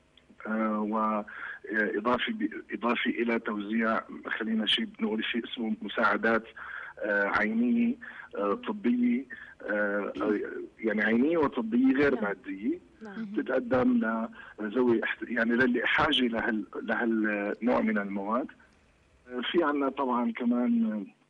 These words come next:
Speaker 1: آه، برنامج خاص بالمتطوعين، متطوعي الوصول والمبادرات،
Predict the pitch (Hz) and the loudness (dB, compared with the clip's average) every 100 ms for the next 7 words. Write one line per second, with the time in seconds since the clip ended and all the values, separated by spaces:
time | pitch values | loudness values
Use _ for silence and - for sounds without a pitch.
0 | _ _ _ _ _ - 110 101 113 123 | _ _ _ _ _ 0 2 2 4 6
1 | 131 123 104 104 - 131 123 - 117 107 | 6 4 2 -2 -2 0 0 0 -2 -2
2 | 104 - - - 107 117 117 120 120 110 | -4 -10 -14 -10 2 2 2 0 0 2
3 | 107 120 143 160 113 117 120 113 113 120 | 2 0 0 -2 -4 -4 -2 0 2 2
4 | 110 - 120 120 117 110 104 101 104 98 | 2 0 0 2 2 2 0 0 -2 0
5 | 101 110 269 | 0 0 0